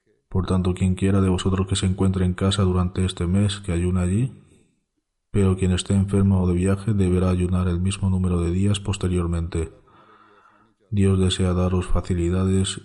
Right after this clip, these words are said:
y no quiere para vosotros lo difícil, y que completéis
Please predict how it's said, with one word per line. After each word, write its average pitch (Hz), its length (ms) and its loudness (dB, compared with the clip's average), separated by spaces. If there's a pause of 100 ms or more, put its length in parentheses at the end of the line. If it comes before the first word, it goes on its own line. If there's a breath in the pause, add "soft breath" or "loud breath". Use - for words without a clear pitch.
y 101 100 2
no 95 160 2
quiere 92 360 -2
para 87 200 0
vosotros 90 640 -2
lo 90 140 -2
difícil, 101 840 -2
y 110 480 -4
que 95 340 0 (2250 loud breath)
completéis 92 1000 0